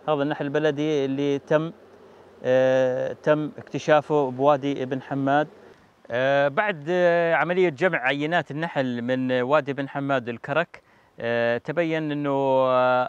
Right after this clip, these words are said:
أقرب إشي إلى النحل البلدي، آه، كان موجود بالصناديق،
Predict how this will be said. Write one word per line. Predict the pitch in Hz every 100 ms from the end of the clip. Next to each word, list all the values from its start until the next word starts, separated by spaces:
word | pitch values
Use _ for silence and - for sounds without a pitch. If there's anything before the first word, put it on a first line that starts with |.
| 160
أقرب | - 139 123
إشي | 123 127 123
إلى | 135
النحل | 139 147 139
البلدي، | 120 135 139 143 165 - _ _ _
آه، | 113 117 117 113 117 113 113 113 117 127 120 -
كان | 147 147 143 135 127 123
موجود | 135 131 139 156 123
بالصناديق، | 120 - 131 131 135